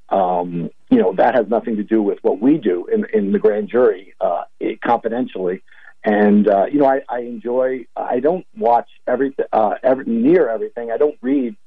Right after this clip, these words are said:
uh, basically I don't read anything. But, uh, when, uh, I am sort of stumbling upon it and, and watch it, you know, I, I sort of have a chuckle to myself because, uh, not every, not everything that's being reported is accurate. We'll just,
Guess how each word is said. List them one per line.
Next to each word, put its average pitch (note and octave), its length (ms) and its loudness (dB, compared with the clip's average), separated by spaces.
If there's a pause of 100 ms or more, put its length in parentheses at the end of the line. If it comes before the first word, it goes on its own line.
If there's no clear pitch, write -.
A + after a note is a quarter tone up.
(220)
uh, A#2 180 0
basically B2 380 0
I A2 40 2
don't A2+ 160 0
read G2+ 160 -2
anything. A#2+ 420 0 (420)
But, A#2 120 4
uh, A2+ 240 2 (100)
when, A#2+ 580 -6 (120)
uh, G#2 140 -4 (120)
I A2+ 200 2
am C3 380 2 (160)
sort B2+ 140 2
of G2+ 140 -4
stumbling C#3 420 0
upon C#3+ 340 -6
it D3 160 -6
and, A2 220 -8 (100)
and G#2+ 300 -4
watch A#2+ 360 0
it, E3 160 -2 (460)
you A#2 100 -4
know, G#2+ 120 2
I, G2+ 200 -2
I G#2 120 -2
sort A2+ 160 4
of G2+ 80 -6
have G#2 160 0
a - 40 -16
chuckle C3 340 -2
to A2+ 100 -12
myself G2 540 -6
because, G2+ 380 -2 (220)
uh, F#2 220 -4 (400)
not F#3+ 240 2
every, F#3+ 160 -2 (480)
not F3 260 -6
everything F3 380 -2
that's C3+ 220 -4
being C#3 180 -2
reported A#2 560 0
is G2 100 -14
accurate. G#2 540 -8
We'll F#2+ 140 -20
just, F#2+ 120 -18